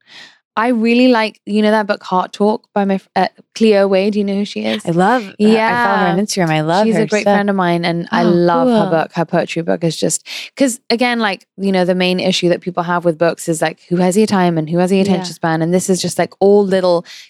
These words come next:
Speaker 1: digestible, easy nuggets. So it's,
Speaker 2: Yes.
Speaker 1: like, a really easy one to just kinda keep on your nightstand and,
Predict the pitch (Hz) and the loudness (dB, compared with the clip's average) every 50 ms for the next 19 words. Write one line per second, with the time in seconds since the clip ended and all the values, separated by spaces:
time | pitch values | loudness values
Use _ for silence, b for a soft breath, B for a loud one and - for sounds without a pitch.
0 | B - 185 190 175 196 185 175 - - 180 160 175 170 170 170 - - 180 185 | B -2 -2 -2 0 0 -2 -2 -2 -4 -2 0 0 2 2 0 0 0 0 0
1 | 175 175 165 165 160 156 160 160 185 196 190 180 185 170 170 165 180 170 - 175 | 0 0 0 0 -2 -2 -2 -2 -2 0 0 2 2 0 0 0 -2 -4 -2 0
2 | 175 180 180 180 165 165 175 160 170 165 160 165 165 160 160 - 160 - - - | 2 2 2 2 0 -2 0 0 0 0 0 -2 -4 -6 -10 -12 -14 -12 -6 -4
3 | 165 165 - - 175 - 170 165 165 160 160 165 160 156 - - 170 160 156 156 | -4 -4 -4 -6 -12 -8 -8 -6 -6 -4 -4 -4 -4 -4 -4 -4 -2 -2 0 -2
4 | 160 156 156 156 160 156 160 | -2 -2 -4 -6 -6 -12 -16